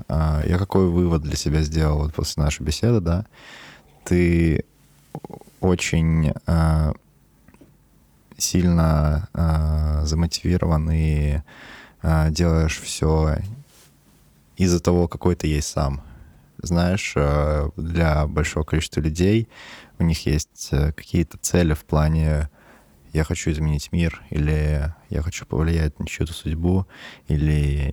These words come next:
«я хочу, чтобы вокруг, э, меня всем было хорошо». А, я знаю очень мало людей, которые типа «ну, блин, я такой, потому что».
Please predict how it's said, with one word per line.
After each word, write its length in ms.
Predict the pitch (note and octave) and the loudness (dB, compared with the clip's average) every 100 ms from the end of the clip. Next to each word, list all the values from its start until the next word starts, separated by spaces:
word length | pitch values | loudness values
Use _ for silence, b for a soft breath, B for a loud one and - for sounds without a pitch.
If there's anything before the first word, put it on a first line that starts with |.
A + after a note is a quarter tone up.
| C#2+ | -2
«я 140 | D2 | 0
хочу, 260 | D2 D#2+ D#2 | 0 -2 -6
чтобы 300 | - D2 D2 | -4 -2 -2
вокруг, 400 | D#2 E2+ D#2+ - | -2 -2 -4 -4
э, 160 | D#2 D2 | -2 0
меня 340 | D2+ D#2 D2 | 0 2 0
всем 260 | C#2 - D#2 | 0 -2 -2
было 160 | D2 C#2+ | 0 -2
хорошо». 600 | - D2+ - - G2 A2+ B B B B _ | -2 -2 -2 0 0 -2 B B B B _
А, 640 | - D#3+ D2+ D2+ D2 C2+ C#2 _ _ _ _ _ _ _ _ _ - | 0 2 2 2 2 0 -2 _ _ _ _ _ _ _ _ _ -6
я 320 | E2+ F2+ E2 | 2 4 4
знаю 400 | C#2+ D2 E2+ D#2+ | 2 2 4 4
очень 240 | D#2+ - E2+ | 2 2 2
мало 180 | E2 D2+ | 2 2
людей, 400 | D#2 D#2 F#2+ A2+ | 0 2 2 2
которые 380 | - D#2 D2+ | -2 0 0
типа 320 | D2 D2 - D2+ | 0 -4 -2 0
«ну, 100 | F#2 | 0
блин, 240 | E2 D2+ | 0 0
я 160 | D2 D2+ | 0 0
такой, 340 | - - B1+ | -2 -2 -2
потому 380 | - - D2+ - | -2 -4 -4 -4
что». 200 | - | -10